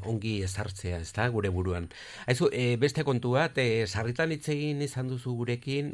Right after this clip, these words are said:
doluaz, ezta? Em, hil eta gero, zendu eta gero, persona horren adiskideak, lagunak eta, eh, doluarekin izaten duten harremana. Hori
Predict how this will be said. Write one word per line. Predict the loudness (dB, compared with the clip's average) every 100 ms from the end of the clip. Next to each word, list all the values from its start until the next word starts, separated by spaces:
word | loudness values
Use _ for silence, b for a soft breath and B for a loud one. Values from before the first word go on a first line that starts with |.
| 0
doluaz, | 2 4 0 -2 -6
ezta? | -12 -6 -2 -2 -6 B B B
Em, | -4 -2 -2 -2 0 0 0 0 -2 -4 B B B B B _ 0
hil | 4 4
eta | 4 2
gero, | 2 2 0
zendu | 0 0 2
eta | 0 0
gero, | 2 2 2 2
persona | -2 0 0 2
horren | 2 2 0 0 0
adiskideak, | -2 -4 -4 -2 0 0 0
lagunak | 0 -2 -2 -2 0 0 -2 -2
eta, | 0 2 2 0 B B -12
eh, | 0
doluarekin | 4 6 6 6 4 0 -2 -2 -4
izaten | -6 -6 -2 0 0 -2
duten | -2 0 2
harremana. | 0 0 -2 -2 -2 -2 -4 -6
Hori | -6 -4 -4